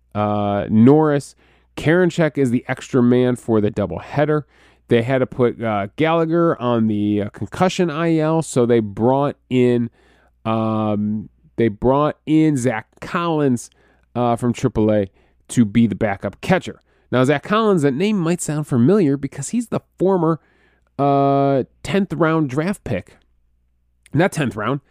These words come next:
tenth overall draft pick in the first round by the Chicago White Sox.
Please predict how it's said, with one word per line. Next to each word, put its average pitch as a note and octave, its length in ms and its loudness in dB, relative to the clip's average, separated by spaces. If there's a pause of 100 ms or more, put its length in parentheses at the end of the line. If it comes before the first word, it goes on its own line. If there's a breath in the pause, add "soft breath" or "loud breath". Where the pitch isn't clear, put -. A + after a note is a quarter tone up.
(200)
tenth G#3+ 340 -2
overall F3+ 680 0
draft G#2 420 -6
pick A#2 260 -2
in E3+ 160 4
the F3+ 80 2
first - 500 -4
round A#2 280 0
by B2 100 0
the C#3+ 100 -2
Chicago D3 460 -4
White G3 280 -4
Sox. - 440 -10